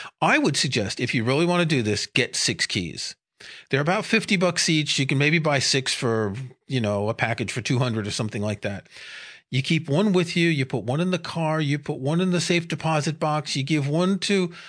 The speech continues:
family member, you put one in your, in your office, in a safe, you put them all over the place. Now, of course, the risk is the more keys are out there, the more possibility is of someone stealing them, but they still need your name and password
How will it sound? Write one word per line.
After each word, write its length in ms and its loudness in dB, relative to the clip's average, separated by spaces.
family 400 2
member, 280 2
you 120 4
put 180 -2
one 220 2
in 100 2
your, 300 4
in 160 0
your 260 2
office, 500 2
in 140 0
a 80 0
safe, 420 2
you 220 0
put 220 -2
them 160 2
all 260 0
over 160 0
the 80 -2
place. 380 -6
Now, 140 2
of 100 -2
course, 220 0
the 80 -2
risk 300 2
is 140 0
the 80 -2
more 180 0
keys 560 0
are 200 0
out 260 0
there, 240 2
the 140 -2
more 180 0
possibility 640 0
is 220 -2
of 180 -12
someone 280 -2
stealing 420 2
them, 100 2
but 100 -2
they 80 2
still 280 0
need 180 2
your 100 2
name 200 2
and 80 -4
password 580 0